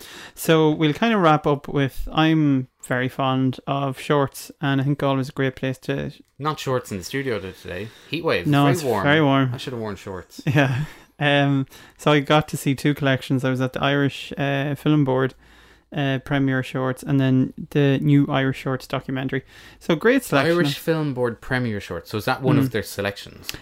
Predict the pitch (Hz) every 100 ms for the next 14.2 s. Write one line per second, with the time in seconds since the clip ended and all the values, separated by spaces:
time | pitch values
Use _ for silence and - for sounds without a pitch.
0 | - 156 147 139 101 143 101 131 123 127
1 | 131 135 131 131 123 - - - - -
2 | - 139 147 - - 156 139 135 139 143
3 | - 135 131 - 127 135 131 131 123 -
4 | 127 127 131 127 - 139 - 127 - 127
5 | - - - - - 165 147 190 190 160
6 | 147 - 143 - - 143 131 123 - 143
7 | 135 143 151 143 - 147 - 143 131 135
8 | 139 135 135 131 135 135 135 - - -
9 | - - 160 143 139 135 135 - 151 165
10 | 160 143 131 131 131 135 135 - 139 131
11 | 135 135 135 135 139 135 _ - 147 139
12 | 135 151 135 135 131 127 127 - 135 -
13 | - 139 - 139 131 135 131 - 139 139
14 | 135